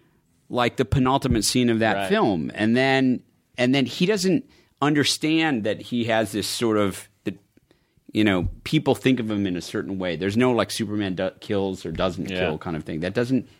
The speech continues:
Speaker 1: exist in this story yet. And we were trying to do, or within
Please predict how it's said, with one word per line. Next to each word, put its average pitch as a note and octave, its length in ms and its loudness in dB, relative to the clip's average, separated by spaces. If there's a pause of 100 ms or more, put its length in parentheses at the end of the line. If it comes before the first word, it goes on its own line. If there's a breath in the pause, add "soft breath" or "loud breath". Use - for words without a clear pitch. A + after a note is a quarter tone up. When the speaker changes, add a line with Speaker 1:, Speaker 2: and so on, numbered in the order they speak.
Speaker 1:
exist A#2 420 -2
in F2 100 0
this D2 160 2
story B1 380 -8
yet. G1+ 220 -12 (280 loud breath)
And A2 120 -2
we C#3+ 80 2
were D3+ 80 0
trying D3 260 2
to C#3 80 2
do, A#2+ 380 2
or G#2+ 180 4 (540 loud breath)
within F2 540 0